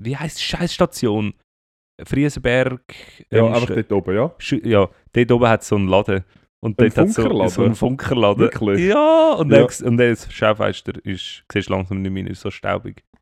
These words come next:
Speaker 1: Aber ja, das ist so ein Funkerladen, das kommt mir immer in den Sinn. Ja,
Speaker 2: Ja,
Speaker 1: gut,
Speaker 2: es ist also von dem her
Speaker 1: Amateurfunktag.
Speaker 2: am Welt-,
Speaker 1: Shoutout an
Speaker 2: Amateurfunktag.
Speaker 1: dieser Stelle.
Speaker 2: Also holt euch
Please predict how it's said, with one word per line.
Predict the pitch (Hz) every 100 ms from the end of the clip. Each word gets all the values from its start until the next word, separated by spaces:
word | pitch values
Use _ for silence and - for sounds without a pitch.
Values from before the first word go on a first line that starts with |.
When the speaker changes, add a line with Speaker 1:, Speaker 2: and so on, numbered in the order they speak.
| _ _ _
Speaker 1:
Aber | 104 95 90
ja, | 95 107
das | - 95
ist | 98
so | 98
ein |
Funkerladen, | 95 92 87 - 92
das | -
kommt | 104
mir | 95
immer | 95
in | 95
den | 95
Sinn. | - 95
Ja, | 110 139 _ -
Speaker 2:
Ja, | 120 139
Speaker 1:
gut, | - 123
Speaker 2:
es | 139 127
ist | 120
also | 151
von | 131
dem | 135 156
her | 151
Speaker 1:
Amateurfunktag. | 101
Speaker 2:
am | 123 123
Welt-, | 139 165
Speaker 1:
Shoutout | - 135
an | 139 147
Speaker 2:
Amateurfunktag. | 131 131 165 117
Speaker 1:
dieser | 131 160 165
Stelle. | 160
Speaker 2:
Also | 135 135 143 131 - _ _ _ _ _ -
holt | 113 147 175 165
euch | 156 147 147